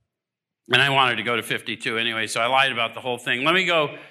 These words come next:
um, let's go to the doctor's opinion, and let's go to X X V I I I, Roman numeral twenty-eight. That's a good example of what they want us to be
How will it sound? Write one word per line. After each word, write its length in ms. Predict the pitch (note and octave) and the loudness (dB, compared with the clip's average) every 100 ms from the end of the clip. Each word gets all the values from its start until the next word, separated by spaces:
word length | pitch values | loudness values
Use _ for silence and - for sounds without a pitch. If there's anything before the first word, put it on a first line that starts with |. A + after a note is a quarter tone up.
| - _ _ - | -20 _ _ 2
um, 480 | C#3+ C3+ A#2 A2+ A#2 - _ - - - - - - - - _ _ _ _ _ _ _ _ _ | 6 6 4 -4 -12 -20 _ -20 -20 -20 -20 -20 -20 -20 -20 _ _ _ _ _ _ _ _ _
let's 220 | D#3+ E3 | 0 0
go 160 | G#3 G#3 | 2 2
to 80 | F#3 | 4
the 120 | E3 | 2
doctor's 520 | E3+ F#3+ G#3 G3+ F3+ | 6 6 4 0 -2
opinion, 560 | E3+ E3+ F3+ F3+ E3+ E3 | -4 0 0 2 2 2
and 120 | D#3+ | 2
let's 180 | D#3+ D#3+ | 0 0
go 180 | F3+ E3 | 0 0
to 240 | D3+ - | 0 0
X 320 | E3+ F3 - - | 0 0 -8 -2
X 400 | E3 D#3+ - - | -2 -2 -8 -10
V 720 | D3 D#3+ E3 D#3 D#3+ - _ _ _ _ _ _ _ _ _ _ _ _ _ _ _ _ | -2 0 0 -2 -6 -12 _ _ _ _ _ _ _ _ _ _ _ _ _ _ _ _
I 300 | C#3+ D#3 D#3+ | 4 6 4
I 600 | C3 D3 D3 D3+ D3+ D3 C#3 - | 2 4 6 4 2 -2 -8 2
I, 300 | D3 A#2 F2+ - - - | 6 6 4 -4 -18 -10
Roman 240 | D3 D3+ D3 | -4 0 2
numeral 260 | C#3+ C3+ | 0 -2
twenty-eight. 920 | C3+ - D3+ C#3+ C#3+ C3+ C3+ A#2+ F2 - _ _ _ _ _ _ _ - | -6 -4 -4 -4 -6 -4 -2 -4 -6 -14 _ _ _ _ _ _ _ -4
That's 160 | C3 B2+ | -4 -2
a 60 | |
good 180 | B2 C3 | -2 0
example 680 | A2+ A2+ B2 A#2 A2+ C3+ B2+ | -2 -4 -2 -2 -4 -8 -6
of 120 | A2+ | -6
what 200 | A#2 B2 | -6 -4
they 120 | A2+ | -4
want 220 | A#2 B2 | -2 -4
us 120 | A#2 - | -4 -8
to 80 | A#2+ | -4
be 140 | A#2+ | -2